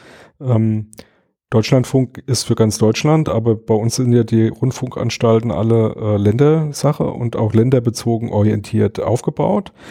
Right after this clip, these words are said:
Und die haben zum Beispiel schon immer das Problem gehabt, dass sie keine einheitlichen, äh, äh, Funkfrequenzen gekriegt haben. Die haben in vielen Ländern gar keine gehabt.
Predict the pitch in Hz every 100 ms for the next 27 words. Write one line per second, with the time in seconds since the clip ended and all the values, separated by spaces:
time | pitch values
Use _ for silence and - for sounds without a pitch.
0 | - - - 110 113 123 - 120 110 123
1 | - 131 117 113 135 151 135 - 127 -
2 | 113 135 123 131 123 123 - 113 123 -
3 | 123 127 127 123 131 123 123 117 - -
4 | 120 117 - 113 113 - 160 - - 107
5 | - 95 90 98 90 92 - 92 92 107
6 | 104 110 - - 127 127 117 123 113 127
7 | 143 92 95 90 92 - -